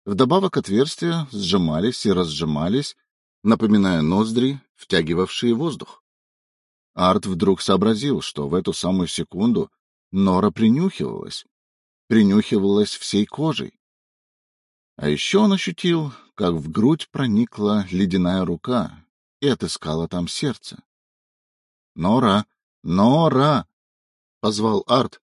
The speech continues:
хватаясь за волоски на груди — словно именно в них крылся исток усиливавшей боли. «Вызови врача, Нора!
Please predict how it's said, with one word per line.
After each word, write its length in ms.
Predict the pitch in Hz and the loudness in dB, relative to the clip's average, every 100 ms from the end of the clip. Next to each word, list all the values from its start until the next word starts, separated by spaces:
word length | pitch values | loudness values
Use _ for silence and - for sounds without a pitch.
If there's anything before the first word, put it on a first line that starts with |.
| _ _ _ | _ _ _
хватаясь 520 | 120 170 196 135 85 | 0 2 2 2 0
за 180 | 78 90 | -2 -2
волоски 420 | 107 147 - 151 | 0 -2 -2 0
на 120 | 92 | 0
груди — 440 | 87 104 139 180 - _ _ _ - | 0 -2 -2 -4 -6 _ _ _ -12
словно 360 | - 120 143 | 0 2 2
именно 400 | 156 131 143 156 | 2 2 2 2
в 100 | 139 | 0
них 300 | 190 185 - - | 2 0 -2 -4
крылся 440 | 101 156 - - 98 | -2 -2 -2 -2 -2
исток 560 | - - 147 151 - - - | -4 -4 -6 -6 -12 -18 -12
усиливавшей 800 | 95 - 101 110 117 - 147 131 | -10 -4 0 2 0 -2 -2 0
боли. 400 | 180 156 - - _ _ _ _ _ _ _ _ _ - | 2 0 -2 -12 _ _ _ _ _ _ _ _ _ -2
«Вызови 540 | 107 147 156 156 156 | 4 4 4 2 0
врача, 440 | 151 165 - 175 117 | 0 0 0 2 2
Нора! 400 | 101 143 113 | 2 0 -2